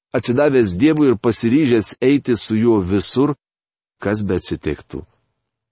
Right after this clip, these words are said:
Kitas būtų apkartęs, bet Dovydas nepasiduoda savo jausmams. Jis ištaria nuostabius žodžius: „Tik Dievo tyliai lauk, mano siela,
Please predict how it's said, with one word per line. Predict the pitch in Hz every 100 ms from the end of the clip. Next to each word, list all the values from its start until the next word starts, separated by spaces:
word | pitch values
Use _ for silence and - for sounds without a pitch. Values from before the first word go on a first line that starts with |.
| _
Kitas | - 110 101
būtų | 90 104 101 95
apkartęs, | - 127 120 98 85 - - _ _ _ _ _ _ _
bet | 107 113
Dovydas | 151 151 139 139 -
nepasiduoda | 110 123 131 117 143 156 107 87
savo | - 82 85
jausmams. | 95 98 117 117 92 82 - - _ _ _ _ _ -
Jis | 110 -
ištaria | - 127 - 113 104
nuostabius | 104 104 - - 104 120 92
žodžius: | 80 78 87 92 - - _ _ _ _ _ _ _ _ _
„Tik | 143 110
Dievo | 101 143 160 110 90 76 _ _ -
tyliai | 131 107 95
lauk, | 104 113 90 -
mano | 92 101 95
siela, | 90 - 117 85 78